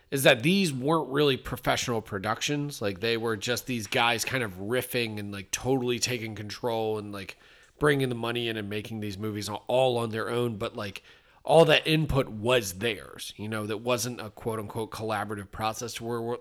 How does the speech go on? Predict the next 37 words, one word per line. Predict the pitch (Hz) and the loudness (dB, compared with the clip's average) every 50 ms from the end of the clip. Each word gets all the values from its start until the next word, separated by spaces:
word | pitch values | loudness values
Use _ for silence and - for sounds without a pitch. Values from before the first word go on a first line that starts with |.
| - | -8
like, | 127 113 110 101 - - | -8 -8 -8 -8 -10 -10
with | 110 110 107 - _ - | -10 -10 -10 -10 _ -2
Denny, | 143 143 165 196 226 220 208 185 160 - - - - _ _ - - - _ _ _ | 2 2 2 2 2 2 2 2 0 0 -4 -10 -20 _ _ -20 -20 -20 _ _ _
he | - - 143 180 | 0 4 6 6
was | 190 226 196 151 | 6 6 4 2
working | 104 98 117 156 220 220 226 220 214 202 | 0 0 0 0 2 2 2 0 2 2
with | 165 120 120 | 0 -2 -2
a | 110 | -4
professional | - - 110 - - 147 147 - - 131 104 98 | -8 -8 -8 -2 0 2 2 2 0 -2 -4 -6
crew. | - - - - 180 233 - 76 - - - _ _ - - - - - _ _ | -6 -6 -2 0 0 2 0 -2 -4 -8 -14 _ _ -20 -20 -20 -20 -20 _ _
He | - 151 | 2 4
was | 156 170 143 | 6 6 4
working, | 117 120 131 147 165 165 165 - 170 165 160 151 131 110 - _ | 4 4 4 6 6 4 4 2 0 0 0 -2 -4 -8 -10 _
maybe | - 120 131 143 156 160 160 | -2 2 4 6 6 8 6
not | 151 151 131 120 | 6 6 4 2
with | 131 117 - - | 0 -4 -2 2
real | 139 143 147 131 - | 4 4 4 4 2
actors, | - 127 123 135 139 - - 175 156 131 | 0 0 0 0 0 0 0 0 0 0
but | 107 127 98 - | 0 -2 -2 -2
with | 113 107 - | -4 -6 -4
people | - 135 143 139 151 143 135 | -2 0 0 2 4 4 2
who | 123 117 | 2 0
knew | 117 120 131 143 143 | 0 0 2 2 2
how | - - 143 | 2 2 0
to | 139 117 | 0 -2
put | - - 127 123 | -4 -4 -2 -2
a | 123 | -2
movie | 110 113 117 120 113 120 113 | -2 -2 -4 -4 -4 -4 -4
together. | 98 110 104 98 110 110 110 113 135 147 | -4 -6 -6 -4 -4 -2 0 2 2 2
So | 143 - - 123 | 2 0 -2 -4
when | 117 113 113 | -4 -4 -4
you | 113 | -6
watch | 104 95 87 90 95 107 123 - - 170 | -6 -6 -6 -2 0 0 0 0 0 0
it, | 190 202 190 - _ _ _ _ _ _ - | 0 -2 -2 -6 _ _ _ _ _ _ 0
there's | 135 147 160 156 - | 4 4 4 6 4
a | 156 135 | 4 2
legit | 127 127 131 135 117 107 - - 120 131 139 127 120 | 2 2 2 2 2 2 0 0 2 2 2 2 0